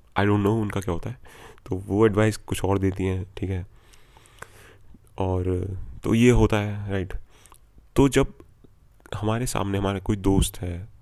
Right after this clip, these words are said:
कोई रिले-, रिलेटिव है या रिलेशन में है, तो जब वो प्रॉब्लम में होता है,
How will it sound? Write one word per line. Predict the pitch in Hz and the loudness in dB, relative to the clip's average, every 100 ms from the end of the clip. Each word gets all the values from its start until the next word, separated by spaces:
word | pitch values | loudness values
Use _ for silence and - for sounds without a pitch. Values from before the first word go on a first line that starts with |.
| - | -2
कोई | 95 | 0
रिले-, | 90 90 92 - | 0 0 0 0
रिलेटिव | 98 90 90 87 92 | -4 -2 -2 0 0
है | 90 90 | 0 -2
या | |
रिलेशन | 90 87 - 87 | -2 -2 -2 -4
में | 82 | -4
है, | 82 - - - - - - - - | -6 -10 -20 -20 -20 -20 -20 -14 -4
तो | 90 90 - - | -2 -2 -6 -8
जब | 98 120 | 0 0
वो | 113 131 | 4 4
प्रॉब्लम | 110 98 95 | 4 2 0
में | 90 | 0
होता | 90 85 | -2 -2
है, | 82 87 | -6 -8